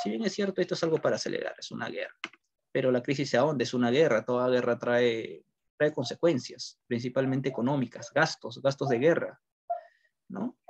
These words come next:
Durante la guerra se interrumpió la venta del guano, se interrumpió la venta del guano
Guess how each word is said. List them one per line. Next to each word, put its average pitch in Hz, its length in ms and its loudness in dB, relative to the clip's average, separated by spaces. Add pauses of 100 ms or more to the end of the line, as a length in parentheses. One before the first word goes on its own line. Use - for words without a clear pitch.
(440)
Durante 117 320 2
la 113 120 2
guerra 135 600 4
se - 340 0
interrumpió 117 680 2
la 131 100 4
venta 120 300 0
del 107 120 -6
guano, 104 320 -2
se - 200 -8
interrumpió 113 1200 0
la - 100 -6
venta 110 240 2
del 107 100 4
guano 127 300 4